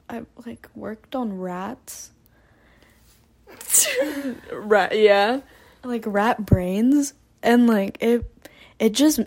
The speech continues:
Speaker 1: it makes, like, the data makes sense. But at the same time, I, I don't wanna believe it because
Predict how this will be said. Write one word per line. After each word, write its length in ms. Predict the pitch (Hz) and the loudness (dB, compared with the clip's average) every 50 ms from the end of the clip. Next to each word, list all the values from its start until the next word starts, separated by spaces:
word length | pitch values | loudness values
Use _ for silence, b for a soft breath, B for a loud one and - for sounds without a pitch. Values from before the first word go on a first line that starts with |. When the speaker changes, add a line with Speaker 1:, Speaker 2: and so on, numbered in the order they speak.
| - - | -2 0
Speaker 1:
it 100 | 214 196 | 0 2
makes, 420 | 185 180 196 277 285 - - - | 2 2 0 0 -2 -4 -6 -4
like, 280 | - 214 202 196 - - - | -2 -4 -4 -4 -8 -10 -8
the 160 | 214 185 175 | -6 -6 -4
data 280 | 160 170 175 214 277 | -4 -2 0 2 2
makes 280 | 277 226 170 - - - | 2 2 0 -2 -4 -6
sense. 420 | - - 180 214 196 - - - - | -4 0 0 0 0 -2 -6 -10 -8
But 200 | 202 190 190 147 | -2 2 2 2
at 180 | 98 - - - | 2 0 -2 -6
the 100 | 180 202 | -6 -6
same 300 | - - - - 196 202 | -6 -4 -4 -4 -4 -4
time, 260 | 196 170 - 180 180 | -4 -4 -4 -4 -4
I, 140 | 170 160 - - | -4 -6 -4 -4
I 100 | 165 185 | -4 -4
don't 420 | 180 160 170 160 156 170 180 170 | -4 -6 -4 -2 -2 -2 -2 -2
wanna 260 | 175 180 175 175 175 170 | -2 -4 -4 -4 -6 -6
believe 380 | 175 170 170 170 180 175 170 | -6 -6 -4 -4 -4 -4 -4
it 260 | 170 165 160 - - | -4 -4 -4 -4 -6
because 520 | 196 185 185 - - 165 175 180 - - | -6 -8 -8 -6 -6 -8 -6 -6 -6 -8